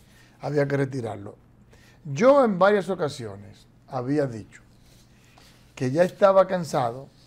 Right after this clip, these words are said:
de los discursos del presidente de la República en los foros internacionales y aquí cada vez que tenía la oportunidad, porque había que tomar medidas internas. Usted no hace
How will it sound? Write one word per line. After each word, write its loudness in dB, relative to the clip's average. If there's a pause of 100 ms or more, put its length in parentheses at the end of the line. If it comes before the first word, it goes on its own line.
(800)
de 0 (480)
los -2
discursos -4
del -4
presidente -6
de -4
la -4
República -6
en -6
los -8
foros -2
internacionales -4
y -6
aquí -12
cada -2
vez -2
que -4
tenía -8 (400)
la -2
oportunidad, -4
porque -4
había 0
que -2
tomar -2
medidas -6
internas. -8 (880)
Usted 0
no 6
hace 2